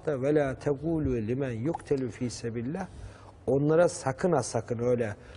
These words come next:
öldü, pisi pisine, değersiz yere gitti demeyin.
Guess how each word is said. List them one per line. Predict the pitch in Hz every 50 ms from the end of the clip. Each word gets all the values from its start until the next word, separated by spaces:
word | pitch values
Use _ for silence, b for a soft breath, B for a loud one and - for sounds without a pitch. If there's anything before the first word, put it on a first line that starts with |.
| B B - -
öldü, | 151 147 143 139 131 120 143 127 -
pisi | - - - - 147
pisine, | - - - - 139 139 117 95 92
değersiz | 123 120 131 131 127 110 - 147 143 135
yere | 135 123 120
gitti | 113 113 127 - - 135 120 143
demeyin. | 151 165 170 165 185 196 185